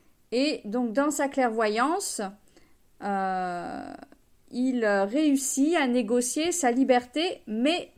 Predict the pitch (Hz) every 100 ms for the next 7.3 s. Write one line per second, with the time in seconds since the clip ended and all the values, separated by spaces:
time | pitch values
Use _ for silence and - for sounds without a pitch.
0 | - 294 285 247 254 247 302 294 269 269
1 | 233 208 202 185 - _ - 190 190 208
2 | 208 - 269 233 214 202 208 208 - 254
3 | 262 233 190 180 196 - - - - -
4 | _ _ - 214 208 240 233 214 190 180
5 | 180 190 - 247 - 254 349 - - _
6 | _ _ _ _ - - 254 247 240 240
7 | 220 247 403